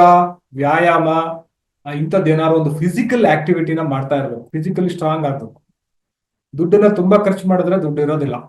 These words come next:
ಹಣನೇ ಇರಲ್ಲ ಅಂತ ಹೇಳಿದ್ರೆ ಖರ್ಚು ಜಾಸ್ತಿ ಮಾಡ್ತೀರಿ, ಉಳಿಯೋದಿಲ್ಲ ಹಣ. ನೀರನ್ನ ವ್ಯರ್ಥ ಮಾಡ್ಬಾರ್ದು. ನೀರನ್ನ ಯಾರು ವ್ಯರ್ಥ ಮಾಡ್ತಾರೆ, ನಂಬರ್ ಟೂ ಇರೋರು, ಅವರಿಗೆ ಸಮಸ್ಯೆಗಳು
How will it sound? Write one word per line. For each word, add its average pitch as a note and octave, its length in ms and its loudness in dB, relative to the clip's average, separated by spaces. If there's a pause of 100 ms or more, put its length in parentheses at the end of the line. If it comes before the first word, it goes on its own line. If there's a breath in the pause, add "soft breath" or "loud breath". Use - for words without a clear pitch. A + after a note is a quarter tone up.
(160)
ಹಣನೇ F3+ 320 2
ಇರಲ್ಲ F3+ 360 4
ಅಂತ - 140 -4
ಹೇಳಿದ್ರೆ D3 480 -4
ಖರ್ಚು D#3+ 320 -6
ಜಾಸ್ತಿ C#3+ 380 -2
ಮಾಡ್ತೀರಿ, B2 760 -10 (600)
ಉಳಿಯೋದಿಲ್ಲ D#3+ 460 2
ಹಣ. A2+ 200 -12 (1040)
ನೀರನ್ನ F#3+ 520 4 (440)
ವ್ಯರ್ಥ C#3+ 320 -4
ಮಾಡ್ಬಾರ್ದು. B2+ 880 -4 (200)
ನೀರನ್ನ G#3 400 6 (180)
ಯಾರು F#3 260 4 (340)
ವ್ಯರ್ಥ D3+ 220 -4 (140)
ಮಾಡ್ತಾರೆ, D#3+ 340 -2 (120)
ನಂಬರ್ D3 320 -2
ಟೂ E3 80 -4 (160)
ಇರೋರು, D#3 280 2 (480)
ಅವರಿಗೆ E3+ 380 2
ಸಮಸ್ಯೆಗಳು D#3+ 440 -4